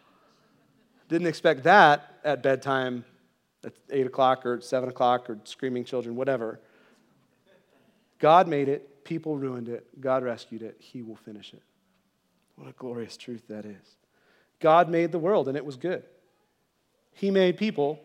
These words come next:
and we were very good. We ruined the world God made through our selfishness and sin. God, because of the great love with which he loved us, rec-,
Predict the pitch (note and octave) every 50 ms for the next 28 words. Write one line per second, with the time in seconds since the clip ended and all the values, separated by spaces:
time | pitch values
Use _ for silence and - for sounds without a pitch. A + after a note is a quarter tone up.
0 | - - D3+ D#3 D3+ D3 D3 D3+ D3 C#3 D3 C#3+ C#3+ C3+ D3 _ _ _ _ _
1 | _ - C#3 D#3 E3 D#3+ D3 B2+ A#2+ B2 A#2 G#2+ G#2+ A#2+ - _ _ _ _ _
2 | _ _ _ _ _ _ _ _ _ _ - C#3 C#3+ F#3 F#3+ F3 E3 F3 G#3 A#3
3 | - - - _ _ _ _ _ _ _ _ _ _ _ _ _ _ - B2+ C#3
4 | D#3 F3 E3+ D#3 D3+ D#3+ D#3 D#3+ C#3 D#3 D3 C#3 D3 C#3+ C#3 C#3+ C#3 C#3 C#3 C3+
5 | C3 C3 B2+ C3 C#3+ D3+ C3+ B2 G#2+ - - - A2 A2+ A2 - - A#2+ G#2 G#2
6 | - G#2+ - - B2+ B2 A#2 - - - - C3 B2+ - - F#3+ G3+ E3 C3+ C3
7 | _ _ _ _ _ _ _ _ _ _ _ _ _ _ _ _ _ _ _ _
8 | _ _ _ _ _ _ _ _ _ _ _ _ _ _ _ _ _ _ _ _
9 | _ _ _ _ _ _ _ _ _ _ _ _ _ _ _ _ _ _ _ _
10 | - C#3 D3+ D3 D3 C#3+ D3+ E3+ F#3+ G3+ - - _ _ _ _ _ _ _ _
11 | _ _ _ _ _ _ _ _ _ _ _ _ - E3 D#3 - E3+ D#3 C#3 D3+
12 | C3 D3 C3+ C#3 C#3+ D3 D3+ - E3 D3 D3 D#3 D3+ D#3 D3+ - D3 D#3 D3+ -
13 | - F#3+ D#3 C#3+ C#3 B2+ B2 D3+ D#3+ D#3+ - C#3 D#3 D#3 D3+ -